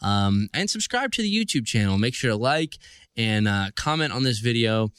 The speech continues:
And comment that it is cornhole, not bags. Just skin on Blake's skin. And, uh, if you are watching this podcast and you or somebody owns a company or you wanna be a sponsor of this podcast,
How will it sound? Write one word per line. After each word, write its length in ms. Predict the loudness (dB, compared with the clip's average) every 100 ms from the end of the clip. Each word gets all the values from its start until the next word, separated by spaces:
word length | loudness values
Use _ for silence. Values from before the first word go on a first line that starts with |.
| -16 -20 _
And 120 | -16
comment 340 | -6 -2 0 0
that 140 | 0
it 100 | 0
is 140 | 0
cornhole, 420 | 0 2 4 4 4
not 220 | 2 0
bags. 320 | -2 -2 -4
Just 160 | -4 -2
skin 160 | 0
on 160 | 0 0
Blake's 300 | -2 -2 -4
skin. 340 | -2 -2 -2 -6 -18 -20 -6
And, 480 | 0 0 0 0 0 -2
uh, 220 | -2 0 -2
if 160 | -2
you 120 | 0
are 100 | 2
watching 300 | 2 0 -2
this 120 | -4 -2
podcast 640 | -2 -2 0 -2 -2 -6 -6
and 220 | -4 2
you 280 | 4 4 4
or 200 | 4 2
somebody 480 | 2 0 2 0
owns 180 | 0 -2
a 60 | -4
company 420 | -6 -6 -4 -6
or 220 | -2 -2
you 240 | 0 -2 0
wanna 260 | 0 0
be 180 | -2 -2
a 40 | -4
sponsor 460 | -2 -2 -2 -6 -4
of 180 | -2
this 140 | -2 -4
podcast, 760 | -2 -2 -2 -2 -2 -2 -6